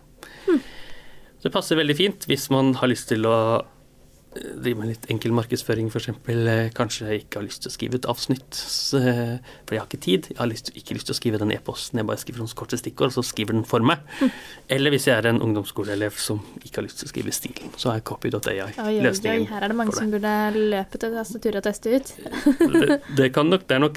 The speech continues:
Speaker 2: ikk-, det er nok antageligvis testet ut allerede av ganske mange, skulle jeg tro. Det er selvfølgelig ikke noen måte å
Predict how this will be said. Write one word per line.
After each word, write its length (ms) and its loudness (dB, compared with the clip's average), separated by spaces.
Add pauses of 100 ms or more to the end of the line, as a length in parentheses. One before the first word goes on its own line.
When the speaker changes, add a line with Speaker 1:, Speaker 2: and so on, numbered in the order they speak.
Speaker 2:
ikk-, 420 -2
det 160 2
er 60 6
nok 160 2
antageligvis 400 -4
testet 320 -2
ut 160 0
allerede 240 4
av 160 4
ganske 180 0
mange, 320 2
skulle 380 2
jeg 80 0
tro. 160 8 (640)
Det 80 -2
er 140 2
selvfølgelig 260 -4
ikke 140 -4
noen 100 4
måte 320 0
å 40 -4